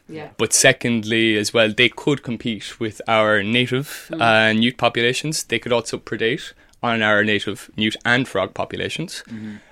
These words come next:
Speaker 2: But more than that too, they actually have a, a toxin called tetrodotoxin.
Speaker 1: Mm-hmm.
Speaker 2: It's actually produced by bacteria that live on their skin.
Speaker 1: All right.
Speaker 2: Now, our concerns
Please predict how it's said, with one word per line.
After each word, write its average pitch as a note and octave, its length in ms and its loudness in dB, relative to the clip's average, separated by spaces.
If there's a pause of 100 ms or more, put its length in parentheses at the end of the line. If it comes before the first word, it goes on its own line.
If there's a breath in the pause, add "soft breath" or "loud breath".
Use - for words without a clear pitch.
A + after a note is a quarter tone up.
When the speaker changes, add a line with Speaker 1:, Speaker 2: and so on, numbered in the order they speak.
Speaker 2:
But A#2 160 -2
more C3+ 220 2
than B2 160 -2
that B2 180 2
too, B2 280 0
they A#2+ 140 2
actually A#2+ 380 0
have A2+ 420 0
a, A2+ 240 -2 (180)
a - 60 -10
toxin - 460 -2
called A2 380 -2
tetrodotoxin. - 880 -4
Speaker 1:
Mm-hmm. G3 200 -12 (300 loud breath)
Speaker 2:
It's - 100 0
actually A#2 440 0
produced C3+ 600 -2
by A#2+ 120 4
bacteria A#2+ 540 2
that G#2 140 -4
live A2+ 140 -2
on G#2 80 -4
their F#2+ 140 -4
skin. - 280 -4 (300 loud breath)
Speaker 1:
All C4 100 -8
right. C#4 140 -4 (400 loud breath)
Speaker 2:
Now, A2+ 520 6 (200)
our C#3+ 260 8
concerns A2 920 -2